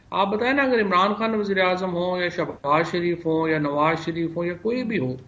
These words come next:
रियासत पाकिस्तान की कितना बड़ा कलंक का टीका है, उसके लिए कितना बड़ा failure है कि सबसे बड़े office को ही वो protect नहीं कर पा रहा।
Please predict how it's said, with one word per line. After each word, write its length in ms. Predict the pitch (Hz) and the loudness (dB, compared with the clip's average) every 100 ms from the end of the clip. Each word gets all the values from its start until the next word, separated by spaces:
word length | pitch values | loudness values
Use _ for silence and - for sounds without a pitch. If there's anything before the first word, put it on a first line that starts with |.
| - - 143 | -20 -14 0
रियासत 380 | 180 202 196 - | 4 4 2 0
पाकिस्तान 720 | 269 240 208 269 254 254 254 | 0 2 2 0 -2 0 0
की 260 | 247 233 226 | -2 -8 -8
कितना 440 | 220 214 214 233 | -8 -10 -4 -2
बड़ा 260 | 214 185 202 | 2 4 4
कलंक 420 | 202 180 196 196 | 2 0 0 2
का 80 | 196 | 0
टीका 480 | 165 147 156 151 139 | 0 -4 0 0 0
है, 180 | 135 151 | 0 0
उसके 300 | - - 254 | -2 -4 0
लिए 140 | 247 | 0
कितना 340 | 240 220 202 | 0 -2 0
बड़ा 200 | 175 175 | 4 4
failure 460 | 170 160 151 160 165 | 4 2 4 6 6
है 160 | 139 151 - - - | 6 2 -4 -10 -4
कि 80 | 190 | 0
सबसे 320 | 220 214 220 | 0 0 0
बड़े 180 | 208 196 | 2 2
office 340 | 170 202 202 | 2 0 0
को 120 | 214 | 2
ही 80 | 208 | 2
वो 360 | 196 196 196 - | 4 2 0 -4
protect 360 | 165 175 - 185 | -2 -2 -2 -2
नहीं 80 | |
कर 120 | 165 156 | -2 0
पा 200 | 156 139 | 0 -2
रहा। 300 | 139 - | -4 -10